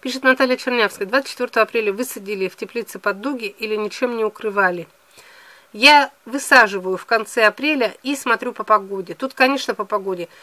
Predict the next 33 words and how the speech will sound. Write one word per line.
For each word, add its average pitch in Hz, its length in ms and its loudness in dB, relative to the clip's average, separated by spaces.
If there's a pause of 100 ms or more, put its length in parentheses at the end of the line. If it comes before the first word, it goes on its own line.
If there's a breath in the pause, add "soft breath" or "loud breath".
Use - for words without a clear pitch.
(240 loud breath)
Если 277 420 2
у 254 60 4
нас 247 220 4
холодно, 247 460 2
естественно, 247 560 -2
я 214 140 4
буду 214 260 -6
укрывать, 202 520 0
если 196 200 -10
будет 196 260 -6
холодно. 190 440 -2
Бывает 254 420 4
такая 269 340 4
весна, 262 380 2
что 269 180 -8
даже 233 280 -2
ни 240 120 -2
разу 240 300 6
укрывать 254 400 2
не 226 80 -2
приходится. 202 680 -6
Вот 190 120 -8
как 214 140 -4
бывает 294 360 2
ранняя 214 340 4
весна, 196 320 -4
как 220 200 -2
с - 60 -14
конца 269 320 4
апреля 262 380 2 (420 loud breath)
тепло 277 320 -4
установится, 269 720 2
и, 202 240 0